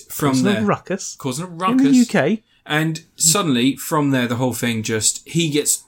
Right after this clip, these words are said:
Speaker 1: embroiled in everything, and at the same time, the, um, the, the son who is taking the place of his father as the head of the family is also dealing with his tenuous grasp on both reality and also,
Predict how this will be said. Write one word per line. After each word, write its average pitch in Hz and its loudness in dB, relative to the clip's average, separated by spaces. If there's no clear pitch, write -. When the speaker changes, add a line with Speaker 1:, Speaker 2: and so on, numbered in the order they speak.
Speaker 1:
embroiled 151 4
in 139 2
everything, 131 -2
and 127 -2
at 127 -6
the 127 -6
same 127 0
time, 120 -2
the, 123 4
um, 117 -2
the, 120 0
the 127 -2
son 131 2
who 117 0
is 117 0
taking 123 -2
the 113 -8
place 117 -4
of - -10
his 110 -6
father 117 -4
as 104 -8
the 101 -8
head 107 -8
of 107 -8
the 101 -12
family 110 -4
is 117 0
also 127 0
dealing 120 -2
with 113 -6
his 113 -4
tenuous 107 -4
grasp 107 -4
on 107 -4
both 104 -4
reality 113 -2
and 113 -6
also, 104 -2